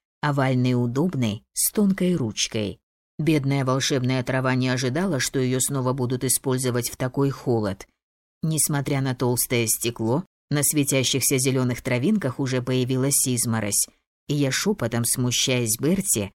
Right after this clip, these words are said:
пообещала своей лампе полив всякими полезными эликсирчиками по возвращении домой.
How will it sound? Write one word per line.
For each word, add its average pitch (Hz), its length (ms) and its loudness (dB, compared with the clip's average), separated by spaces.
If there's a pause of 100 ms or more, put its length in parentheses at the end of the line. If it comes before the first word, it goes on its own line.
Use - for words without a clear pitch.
(280)
пообещала 139 680 0
своей 131 300 2
лампе 131 340 0
полив 127 300 0
всякими 127 440 0
полезными 123 600 0
эликсирчиками 127 880 0
по 123 140 -2
возвращении 123 840 0
домой. 120 600 -2